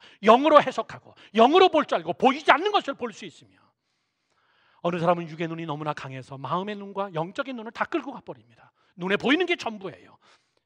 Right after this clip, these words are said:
오늘 내가 편리하면 그것이 전부입니다. 오늘 내가 화가 나면 이것이 나의 전부예요. 눈에 보이는 세상적인 것이 전부입니다.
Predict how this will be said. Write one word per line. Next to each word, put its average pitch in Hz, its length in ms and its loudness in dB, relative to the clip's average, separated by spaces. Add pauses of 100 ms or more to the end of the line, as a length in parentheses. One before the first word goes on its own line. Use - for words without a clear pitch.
(720)
오늘 214 180 2
내가 233 200 6
편리하면 359 480 4
그것이 381 360 0
전부입니다. 165 560 -8 (240)
오늘 233 220 4
내가 240 200 8
화가 370 320 8
나면 254 280 0 (160)
이것이 359 300 2
나의 330 200 -4
전부예요. 381 560 -12 (520)
눈에 254 260 4
보이는 285 300 4
세상적인 359 520 0
것이 285 240 0
전부입니다. 196 500 -8